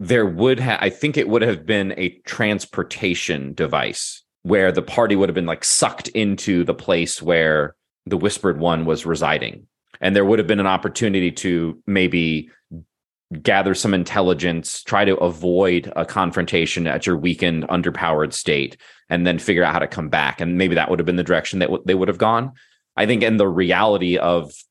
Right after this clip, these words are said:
in the reality of the, of the T V show, if they had waited a couple days and been successful, the Whispered One would have come back. But, you know, notice that they didn't mention how he wants, he's trying to become a god or anything like that.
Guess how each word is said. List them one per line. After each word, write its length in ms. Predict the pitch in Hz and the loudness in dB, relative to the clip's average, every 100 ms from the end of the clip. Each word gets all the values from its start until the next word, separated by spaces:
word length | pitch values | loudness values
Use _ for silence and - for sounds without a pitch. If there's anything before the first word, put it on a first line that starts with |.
| _ - | _ -10
in 100 | 98 | -6
the 80 | 90 | 0
reality 400 | 101 101 95 92 | 2 2 2 0
of 160 | 73 | 0
the, 380 | 80 76 69 - _ _ _ _ | -2 -2 -4 -8 _ _ _ _
of 160 | 80 76 | -6 -4
the 60 | 85 | -6
T 200 | - 85 | -6 -2
V 200 | 117 180 | 0 0
show, 500 | - 65 52 60 - _ | 0 -2 -4 -8 -14 _
if 300 | 110 123 - _ _ | 0 0 -8 _ _
they 180 | 85 104 | 0 2
had 180 | 104 92 | 2 2
waited 280 | 98 98 90 | 2 2 0
a 40 | |
couple 240 | 107 - | -2 -6
days 300 | 82 95 92 | -2 0 0
and 140 | 87 82 | -2 -4
been 120 | 85 | -8
successful, 440 | - - 107 - | -10 -2 -2 0
the 80 | 92 | 0
Whispered 360 | 92 117 107 87 | 0 0 -2 0
One 200 | 101 98 | -2 0
would 100 | 90 | -2
have 120 | - | -2
come 220 | - 82 | -6 -2
back. 380 | 87 107 - - - | 0 0 0 -10 -2
But, 180 | 101 113 | -2 2
you 60 | |
know, 180 | 117 131 | 2 2
notice 320 | 101 127 139 - | 2 2 2 0
that 180 | 104 | 0
they 80 | 101 | 0
didn't 340 | 92 120 147 107 | 0 0 0 0
mention 300 | 113 120 110 | 0 -2 -6
how 380 | 104 98 95 | -2 0 0
he 180 | 87 104 | 0 -2
wants, 400 | 92 90 - - - | -2 -2 -6 -14 -8
he's 180 | 95 - | -8 -2
trying 240 | 107 98 | -2 0
to 100 | 98 | -2
become 300 | 85 - 92 | -6 -4 -4
a 60 | 76 | -2
god 400 | 85 80 78 80 | 0 2 2 0
or 40 | |
anything 320 | 73 85 90 | -2 -6 -6
like 180 | 80 69 | -6 -2
that. 260 | 76 64 | -2 -2